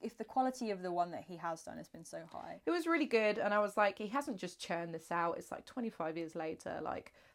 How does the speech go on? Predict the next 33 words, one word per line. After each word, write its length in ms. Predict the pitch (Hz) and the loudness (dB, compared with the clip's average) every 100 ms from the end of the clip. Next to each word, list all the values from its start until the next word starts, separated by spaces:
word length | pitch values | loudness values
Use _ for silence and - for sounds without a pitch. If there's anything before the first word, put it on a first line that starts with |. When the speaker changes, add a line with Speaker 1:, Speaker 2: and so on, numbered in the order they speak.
| _ | _
Speaker 2:
this 160 | 240 240 | -2 0
is 100 | 220 | 0
a 40 | 196 | 2
really 360 | 180 175 170 | 2 2 0
nice 400 | 160 170 165 - | -4 -2 -4 -6
thing," 400 | - 185 175 175 | 0 2 2 -2
and 180 | 175 175 | -2 -2
I 20 | |
think 240 | 170 175 - | -4 -8 -8
it 80 | |
was 120 | 180 - | -8 -4
done 220 | 180 165 | -4 -4
really 220 | 165 165 | -4 -4
well. 420 | 160 156 156 190 - - - _ - | -4 -4 -4 -6 -12 -20 -20 _ -6
Um, 440 | 175 165 160 165 - _ _ _ _ _ _ _ _ - | -4 -4 -6 -12 -16 _ _ _ _ _ _ _ _ -8
Speaker 1:
I 40 | |
suppose 220 | 254 466 262 | -2 2 2
it's 100 | 180 | 4
logical 400 | 190 190 - 180 | 4 2 0 2
Speaker 2:
so 80 | 208 | 4
Speaker 1:
that 60 | |
Speaker 2:
I 40 | 190 | 4
Speaker 1:
the 60 | |
Speaker 2:
hope 180 | 185 160 | 2 0
it's 160 | 180 - | -8 -8
not 220 | - - | -10 -10
too, 380 | - - - - - | -12 -12 -12 -12 -6
I 80 | 208 | -4
don't, 260 | 202 190 - | -2 -4 -12
yeah, 280 | - - - - | -12 -8 -6 -8
I 60 | |
don't 140 | - | -10
know. 80 | - | -14